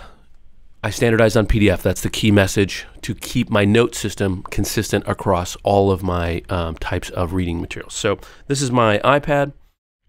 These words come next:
I'm going to tap in my folder. This is my university folder.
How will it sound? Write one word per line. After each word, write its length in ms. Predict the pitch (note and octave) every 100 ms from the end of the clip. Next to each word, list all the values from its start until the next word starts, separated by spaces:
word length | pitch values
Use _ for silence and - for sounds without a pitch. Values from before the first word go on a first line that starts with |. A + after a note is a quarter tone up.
| _
I'm 180 | G2+ G2
going 220 | F#2 F#2+
to 200 | F2 G2
tap 320 | F#2 - G2
in 120 | - F#2
my 320 | F2 E2+ D#2
folder. 500 | - A#2 A#2 A#2 A2+ - -
This 100 | A2
is 80 | A2+
my 80 | F#2
university 440 | F#2 F2+ F#2+ -
folder. 440 | G#2 G#2 G2 F#2+